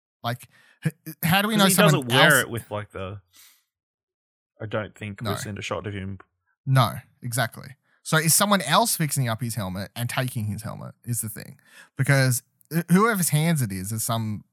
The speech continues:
Speaker 1: alien species, I guess. It's, it's got, like, fur or hair on it or something like that.
Speaker 2: Mm.
Speaker 1: Um, and it's being infused with all this red stuff, uh, which I think would be done on purpose. And I'm hoping there's actually more significance to it too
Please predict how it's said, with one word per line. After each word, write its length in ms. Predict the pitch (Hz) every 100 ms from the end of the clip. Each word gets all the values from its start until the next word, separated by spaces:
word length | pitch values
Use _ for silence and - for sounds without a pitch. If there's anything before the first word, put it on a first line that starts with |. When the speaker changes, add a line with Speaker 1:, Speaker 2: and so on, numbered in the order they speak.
| -
Speaker 1:
alien 280 | 117 113 104
species, 400 | - 95 98 95
I 100 | 92
guess. 280 | 92 78 -
It's, 200 | 107 - -
it's 140 | 113
got, 140 | 120
like, 240 | - - - -
fur 400 | - 90 90 95
or 140 | 78 76 -
hair 240 | 104 85 87
on 180 | 90
it 80 | 95
or 100 | 78
something 280 | - 107 90
like 220 | 87 120
that. 240 | 82 71 113
Speaker 2:
Mm. 100 | 110 101 107
Speaker 1:
Um, 320 | 98 95 92 -
and 300 | 131 131 123 -
it's 160 | 143
being 500 | - 151 143 135 127 -
infused 480 | 113 123 120 107
with 100 | 107
all 100 | 107
this 200 | 104 107
red 260 | - 113 110
stuff, 360 | - 87 85 - - _ _
uh, 340 | - 90 90 80
which 260 | 73 135 - 120
I 80 |
think 260 | 120 120 -
would 100 | 104
be 100 | 117
done 200 | 104 107
on 100 | 104
purpose. 440 | 101 110 110 131 -
And 120 | 117
I'm 120 | 107
hoping 300 | 113 113 117
there's 160 | 113 104
actually 240 | 107 110
more 160 | 107 107
significance 640 | 110 156 185 180 165 147
to 140 | 147 131
it 80 |
too 260 | - 117 110